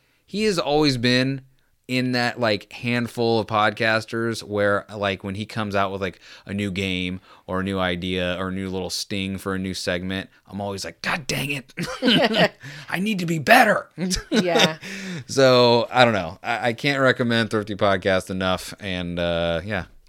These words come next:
Speaker 1: do your part to make sure that that show stays on the air where it belongs. Um, and speaking of keeping things where they belong, go to your room. And when you're there, open up your laptop and type in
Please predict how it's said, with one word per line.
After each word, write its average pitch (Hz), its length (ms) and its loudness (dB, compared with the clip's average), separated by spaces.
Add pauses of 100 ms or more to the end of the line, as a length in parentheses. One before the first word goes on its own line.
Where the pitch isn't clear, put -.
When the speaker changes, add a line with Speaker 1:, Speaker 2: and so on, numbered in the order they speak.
(640)
Speaker 1:
do 113 140 0
your 117 200 2
part 104 280 0
to 104 60 -6
make 95 200 -2
sure 87 460 -2 (160)
that 92 100 -8
that 90 180 -4
show 92 180 -2
stays 90 360 -4
on 90 140 -4
the 85 160 -4
air 85 140 -2
where 82 160 -4
it 82 80 -6
belongs. 78 600 -8 (800)
Um, 110 640 0 (400)
and 131 520 4
speaking 175 380 -2
of 113 180 2
keeping 117 300 -4
things 110 220 0
where 110 100 2
they 107 160 4
belong, 104 640 0 (260)
go 135 200 4
to 107 80 0
your 95 200 2
room. 85 680 -2 (380)
And 110 180 -4
when 135 140 0
you're 117 200 4
there, 104 560 2
open 127 260 0
up 110 140 -2
your 110 120 -2
laptop 104 680 2
and 104 140 -6
type 104 280 0
in 98 440 -2